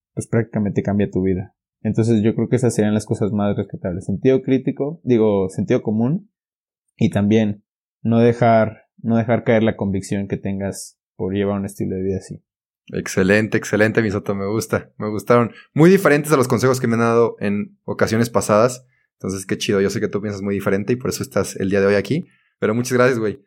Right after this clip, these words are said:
Speaker 2: Oye, y por último
Speaker 1: No, muchas gracias a ti.
Speaker 2: este, pues ya, tú y yo ya sabemos que trabajamos juntos y demás, pero igual y a los que no, no te conozcan, di quién eres, dónde estás, dónde te pueden contactar, qué proyectos traes,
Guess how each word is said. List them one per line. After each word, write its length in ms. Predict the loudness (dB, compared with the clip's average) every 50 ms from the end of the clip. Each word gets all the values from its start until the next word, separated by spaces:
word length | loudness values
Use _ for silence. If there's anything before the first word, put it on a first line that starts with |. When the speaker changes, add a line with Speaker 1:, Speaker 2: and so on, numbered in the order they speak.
| _ _ -4
Speaker 2:
Oye, 360 | 0 2 2 4 6 4 4
y 60 | 4
por 180 | 4 2 4 4
último 480 | 2 2 2 0 2 2 2 0 -2 -4
Speaker 1:
No, 140 | -10 -14 -14
muchas 180 | -14 -14 -14 -12
gracias 280 | -12 -12 -14 -14 -18
a 40 | -18
ti. 160 | -16 -18 -18 _ _ _ _ -4
Speaker 2:
este, 480 | -2 -2 -2 -2 -4 -4 -2 -2 -2
pues 200 | -2 -2 -2 2
ya, 300 | 2 4 4 2 0 0
tú 100 | 0 0
y 40 | 2
yo 80 | 2 2
ya 120 | 0 0
sabemos 460 | 0 0 -2 -2 -2 -6 -6 -8 -12 -14
que 100 | -14 -10
trabajamos 540 | -6 -4 -4 -4 -2 -4 -4 -2 -2 -2
juntos 340 | -2 -2 -2 -2 -2 -2 0 0
y 40 |
demás, 360 | 0 2 2 2 0 0 0 0
pero 200 | 0 2 2 2
igual 220 | 4 4 4 4
y 40 | 4
a 40 | 2
los 160 | 0 -2 -4
que 100 | -6 -8
no, 160 | -6 -6 -6 -6 -8 -10 -12
no 200 | -8 -6 -6 -6
te 140 | -4 -4 -4
conozcan, 580 | -2 -2 -2 -2 -2 -4 -2 -2 -2 -2 -2 -6 -12 _ _ _
di 100 | -8 -8
quién 260 | -4 0 2 2 4
eres, 460 | 4 4 4 4 4 2 -2 -10 -16 _ _ _ _ _ _
dónde 440 | -10 -2 2 2 2 2 2 2 0
estás, 380 | 0 0 2 2 2 4 2 2
dónde 160 | 0 -2 -2
te 100 | -4 -4
pueden 220 | -2 -2 -2 -2
contactar, 540 | -2 -4 -6 -6 -6 -6 -2 0 0 0 0
qué 120 | -2 -4
proyectos 640 | -2 0 0 0 2 0 0 -2 -6 -8 -8 -8 -4
traes, 520 | 0 2 4 4 4 2 0 -4 -12 -16